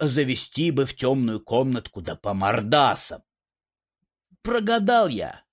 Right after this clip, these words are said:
вижу теперь, что прогадал, дурака сломал. Ничего не поделаешь, Никодим Егорыч, характер у меня тихий.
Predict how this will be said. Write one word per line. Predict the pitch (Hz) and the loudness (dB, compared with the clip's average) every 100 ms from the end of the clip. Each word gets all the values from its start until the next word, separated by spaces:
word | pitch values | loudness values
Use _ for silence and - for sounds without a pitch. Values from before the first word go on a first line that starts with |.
| _ | _
вижу | 151 220 165 107 | -2 0 0 -2
теперь, | - 85 87 80 | -6 -10 -12 -12
что | - 98 | -10 -10
прогадал, | 101 98 95 87 78 | -6 -4 -4 -4 -6
дурака | 92 208 196 190 196 123 | 0 2 2 0 0 0
сломал. | - 85 82 69 57 - _ _ _ _ _ _ _ _ _ | -4 -10 -10 -10 -12 -18 _ _ _ _ _ _ _ _ _
Ничего | 240 156 - 95 104 123 | -4 -4 -4 -4 0 0
не | 107 | -2
поделаешь, | - 67 78 107 113 90 - | -4 -10 -4 -2 -2 -4 -8
Никодим | 92 92 92 90 123 123 | -8 -6 -6 -2 -2 0
Егорыч, | 98 90 107 131 113 - - - | -2 -2 2 2 2 -4 -10 -2
характер | 165 170 156 151 - - 95 | 2 4 6 4 0 -6 -4
у | 95 | -2
меня | 95 98 95 92 | -2 0 0 -2
тихий. | - 107 113 101 - 69 50 | -6 -4 -2 -2 -8 -16 -20